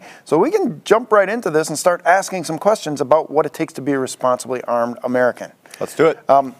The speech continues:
Speaker 1: first off is the question, what if I use my gun in self-defense and I shoot the wrong person? What are people gonna be faced with when they're dealing with something like that?
Speaker 2: Well, in a word, you're gonna be faced with, with problems, okay? So there's obviously the issues that are gonna rise at the scene from a safety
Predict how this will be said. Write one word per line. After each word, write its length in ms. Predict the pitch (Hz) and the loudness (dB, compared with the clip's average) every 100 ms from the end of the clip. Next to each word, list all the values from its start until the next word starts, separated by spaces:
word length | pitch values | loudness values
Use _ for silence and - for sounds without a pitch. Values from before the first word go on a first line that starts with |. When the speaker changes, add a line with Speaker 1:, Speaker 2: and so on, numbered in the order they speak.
| - - | -20 -20
Speaker 1:
first 360 | - 240 262 - | 0 2 2 2
off 320 | 190 123 - _ - | 2 2 -8 _ 0
is 320 | 165 156 139 | 2 2 -2
the 80 | 165 | 2
question, 480 | 170 165 170 160 - _ _ | 2 2 0 -2 -4 _ _
what 300 | 117 139 233 | 0 2 2
if 100 | 233 | 2
I 60 | 233 | 0
use 300 | 185 202 202 | 0 -2 2
my 140 | 220 | 2
gun 220 | 190 175 | 2 0
in 80 | 175 | 0
self-defense 680 | - 160 185 - 147 143 - - | 2 2 0 0 -2 -2 -14 -12
and 100 | 117 | -10
I 60 | |
shoot 360 | 101 - 170 180 | -8 -4 -4 0
the 100 | 139 | -2
wrong 340 | 120 135 143 | 2 2 2
person? 480 | - - 123 - - _ _ | -6 -4 -4 -4 -14 _ _
What 140 | 160 262 | -2 -2
are 60 | |
people 220 | 254 202 180 | -2 -4 -2
gonna 160 | 180 | -2
be 80 | 147 | -4
faced 420 | - 160 156 - | -4 -4 -4 -6
with 240 | 139 120 135 | -6 -4 -2
when 140 | 135 | -4
they're 80 | 131 | -2
dealing 280 | 127 131 117 | -2 -2 -4
with 120 | 107 | -10
something 200 | 120 113 | -10 -10
like 160 | 110 - | -10 -10
that? 180 | - _ _ - _ - | -12 _ _ -18 _ -12
Speaker 2:
Well, 200 | - - | -10 -10
in 220 | - 135 | -6 -2
a 60 | 127 | 2
word, 240 | 127 123 | 2 2
you're 100 | 117 | 0
gonna 80 | 110 | -4
be 80 | 104 | -2
faced 260 | 110 101 | -2 -2
with, 120 | 101 _ _ | -10 _ _
with 140 | 95 - | -16 -2
problems, 540 | 101 87 78 90 - _ | 0 0 -8 -16 -18 _
okay? 280 | 101 95 85 | -10 -6 -6
So 340 | - 104 92 90 - - _ - | -4 -2 -2 -4 -14 -20 _ -6
there's 220 | 110 107 | -2 2
obviously 320 | 117 120 127 | 2 0 -8
the 120 | 113 110 | -6 -6
issues 280 | 113 123 | -6 -4
that 120 | 113 107 | -2 -2
are 60 | |
gonna 160 | 104 104 | -2 0
rise 280 | 98 101 98 | 0 0 -6
at 40 | |
the 80 | 92 | -12
scene 380 | - 131 110 98 | -8 -6 -6 -6
from 200 | - 95 | -10 -10
a 40 | |
safety 480 | - 160 147 104 | -2 -2 -2 -6